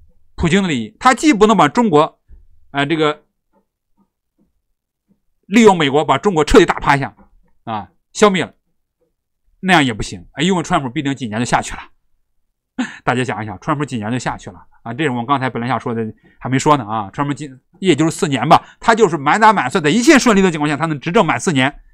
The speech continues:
下去之后怎么办？啊，这还是个事儿呢啊！所以他绝对不会说川普在台上的时候把中共，中共彻底打倒了，然后搞成美国，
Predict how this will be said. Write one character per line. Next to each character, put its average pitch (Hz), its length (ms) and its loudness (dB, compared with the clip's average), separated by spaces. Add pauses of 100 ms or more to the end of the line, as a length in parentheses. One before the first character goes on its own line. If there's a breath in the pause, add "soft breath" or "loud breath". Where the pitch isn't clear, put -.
(1500)
下 - 260 -4
去 131 80 -4
之 127 80 -6
后 135 100 -2
怎 117 80 -10
么 95 60 -14
办？ 92 220 -16 (960)
啊， 98 280 -12
这 180 80 -2
还 160 100 0
是 147 60 -2
个 156 80 0
事 147 80 0
儿 160 80 2
呢 110 180 -8 (120)
啊！ 95 180 -16 (220)
所 277 160 0
以 269 200 -6 (1400)
他 240 140 2
绝 180 160 4
对 285 100 2
不 185 140 -2
会 208 180 4
说 180 140 -2
川 220 180 2
普 160 100 -4
在 165 140 0
台 135 180 -4
上 165 140 0
的 131 80 -4
时 135 60 -2
候 131 60 -4
把 123 120 -4
中 180 220 -8
共， 151 120 -8 (160)
中 190 140 -6
共 151 220 -6
彻 - 200 0
底 117 140 -4
打 143 160 0
倒 135 160 0
了， 123 220 -6 (140)
然 147 140 0
后 180 180 4
搞 131 200 2
成 185 160 -2
美 151 180 0
国， 147 160 2